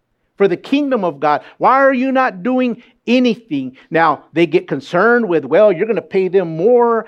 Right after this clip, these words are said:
And it's like, "Don't worry about that. You're going to get your reward, but your service is to God. That's all that matters." So the kingdom of God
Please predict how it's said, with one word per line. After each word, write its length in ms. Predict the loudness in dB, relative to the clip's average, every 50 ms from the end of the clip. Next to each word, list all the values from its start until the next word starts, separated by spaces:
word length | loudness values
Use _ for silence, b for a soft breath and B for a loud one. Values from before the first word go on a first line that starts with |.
| B B B
And 280 | -2 0 0 2 2 0
it's 160 | -2 0 0
like, 260 | 0 0 0 -2 0
"Don't 220 | 0 0 0 0 -2
worry 380 | 0 2 2 4 2 2 0
about 340 | 0 2 2 0 0 -2 -2
that. 200 | -4 -4 -4 -4
You're 120 | -4 -4
going 300 | -4 -4 -6 -4 -8 -8
to 100 | -8 -10
get 240 | -12 -10 -12 -12 -12
your 180 | -4 0 0 0
reward, 560 | 0 -2 -4 -4 -2 0 2 2 2 0 -2
but 200 | -6 -8 -6 -8
your 100 | -10 -10
service 560 | -10 -8 -4 0 0 0 0 0 -4 -6 -6
is 100 | -10 -8
to 120 | _ -12 -4
God. 300 | -2 0 0 0 0 0
That's 220 | -2 -2 -2 -4
all 160 | -4 -4 -2 -4
that 140 | -4 -8
matters." 640 | -6 -8 -8 -8 -8 -8 -10 -12 -14 -18 -20 _ _ _ _ _ _ _ _ _ _ _ _ _ _ _ _ _ _ _ _ _ _ _ _ _ _ _ _ _ _ _ _ _ _ _ _ _ _ _ _ _ _ _ _ _ _ _ _ _ _ _ _ _ _ _ _ _ _ _ _ _ _ _ _ _ _ _ _ _ _ _ _ _
So 140 | -2 0
the 100 | 0 0
kingdom 340 | -2 -2 -2 -2 0 0 -2
of 140 | -2 -6 -2
God 380 | 0 2 4 4 4 2 0